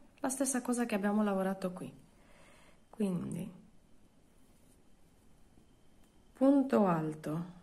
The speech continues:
catenella, punto alto, tre catenelle, uno, due, tre, filo su uncinetto,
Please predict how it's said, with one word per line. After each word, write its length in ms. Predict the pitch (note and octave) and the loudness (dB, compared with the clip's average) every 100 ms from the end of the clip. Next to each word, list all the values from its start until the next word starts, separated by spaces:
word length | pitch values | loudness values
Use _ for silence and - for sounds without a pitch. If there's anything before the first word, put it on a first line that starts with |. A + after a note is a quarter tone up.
| - - - - - - - _ - - - _ _ - - - _ - | -20 -20 -20 -20 -20 -20 -20 _ -20 -20 -20 _ _ -20 -20 -20 _ -4
catenella, 840 | B3 B3 A#3 F#3+ D#3+ D#3 D#3 E3 - - - - - - - - _ | -2 2 2 2 -2 -4 -8 -8 -12 -20 -20 -20 -20 -20 -20 -20 _
punto 480 | - A3+ G#3 - E3+ | 2 4 4 2 -2
alto, 600 | E3 E3+ F#3+ F#3 B3 D4 - - - - - - _ - - _ _ _ _ - - - _ - - - - - - - - - - - _ - | 0 0 -2 -2 -2 -2 -10 -20 -20 -20 -20 -20 _ -20 -20 _ _ _ _ -20 -20 -20 _ -20 -20 -20 -20 -20 -20 -20 -20 -20 -20 -20 _ -2
tre 240 | B3 A#3+ | 4 4
catenelle, 840 | A3+ G3 F#3+ E3+ D#3+ E3 F#3 A#3+ - - - - - - - - - | 4 0 0 0 -2 -2 -2 -2 -4 -14 -20 -20 -20 -20 -20 -20 -8
uno, 520 | G#3+ G#3 F3+ E3 E3+ F3+ - - - - | -4 -2 -2 -6 -8 -12 -20 -20 -20 -16
due, 640 | F#3+ F#3 G3 F#3+ E3+ D#3 D#3+ - - - | -10 -4 0 0 -2 -4 -10 -16 -20 -12
tre, 480 | F3+ F3+ G#3+ D4 E4 - - - - | -6 -2 0 -2 -4 -12 -20 -20 -20
filo 360 | - C#4 A#3+ G#3+ | 2 6 6 4
su 160 | - | 2
uncinetto, 840 | G#3 G#3+ - D4 D#4+ D#4+ - E4 | 0 0 0 0 0 -2 -4 -6